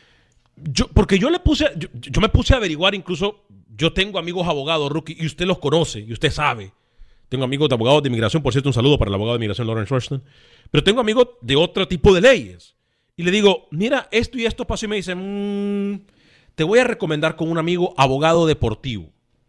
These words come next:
que se encarga de la, de, de, de fútbol americano, de béisbol, de básquetbol, de fútbol, soccer, etcétera, etcétera, etcétera". Y me dijo,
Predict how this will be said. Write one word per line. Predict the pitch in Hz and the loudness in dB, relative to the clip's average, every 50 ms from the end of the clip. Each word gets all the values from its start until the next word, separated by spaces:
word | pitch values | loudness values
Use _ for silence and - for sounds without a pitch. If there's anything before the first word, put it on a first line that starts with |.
| _ _ _ _ _ _ _ _ _ | _ _ _ _ _ _ _ _ _
que | - 151 | -6 -4
se | 135 147 | -4 -2
encarga | 135 - - 175 180 190 175 185 160 | -4 0 2 2 2 2 0 -2 -2
de | 143 131 | -2 -2
la, | 131 123 | -4 -6
de, | 117 120 127 110 - - - - _ _ | -4 -4 -4 -4 -4 -8 -16 -20 _ _
de, | - 131 127 127 | -4 -2 -2 0
de | 117 131 120 | 0 -2 -2
fútbol | - 160 156 143 147 | 0 0 2 2 2
americano, | 139 135 135 139 208 214 208 202 185 165 | 2 2 2 4 6 6 6 6 4 0
de | 143 131 | -2 -2
béisbol, | 143 196 196 170 139 151 151 135 | 0 0 -2 -2 -4 -6 -8 -6
de | 135 | -4
básquetbol, | 143 139 - 147 143 165 190 196 170 | -6 -6 -6 -6 -2 -2 -2 0 -2
de | 151 143 | -4 -6
fútbol, | - 165 156 143 151 143 | -6 -8 -6 -4 -6 -4
soccer, | - - 208 190 - 175 151 | 0 0 0 0 0 -4 -4
etcétera, | 147 147 143 131 - - 175 165 - 135 127 | -4 -4 -4 -4 -2 0 -2 0 -2 -4 -6
etcétera, | - 143 120 120 | -6 -6 -6 -6
etcétera". | 107 120 110 - - - _ _ _ | -6 -8 -10 -10 -12 -18 _ _ _
Y | - | -2
me | 156 165 | 0 2
dijo, | 175 190 170 170 | 2 2 0 0